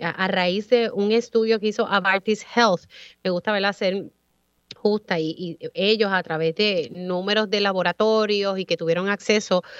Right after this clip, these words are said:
pues han llegado a una conclusión y el Puerto Rico Public Health Trust tuvo acceso a este estudio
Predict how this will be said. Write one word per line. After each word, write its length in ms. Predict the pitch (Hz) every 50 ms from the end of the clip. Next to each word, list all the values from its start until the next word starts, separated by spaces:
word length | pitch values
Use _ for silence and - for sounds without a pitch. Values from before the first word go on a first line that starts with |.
| - - - - _ _
pues 240 | _ 214 208 - - -
han 240 | 208 202 196 202 196
llegado 380 | 226 233 226 247 262 269 262
a 20 | 247
una 160 | 247 240 233
conclusión 840 | - 240 247 233 - 247 247 240 - - 285 254 226 202 208 214 -
y 240 | - 180 185 175
el 120 | 175 170 165
Puerto 280 | - 185 175 - 185
Rico 220 | 165 170 165 - 202
Public 400 | - 220 214 208 214 220 - 220
Health 160 | 214 214 208
Trust 360 | - - 240 233 233 - - -
tuvo 280 | - 196 190 196 208
acceso 760 | 202 196 - - - - - 247 247 254 - - 220 202 196 -
a 220 | - 175 170 170
este 220 | 165 165 - - 214
estudio 680 | 202 _ _ - 214 208 233 202 180 180 185 180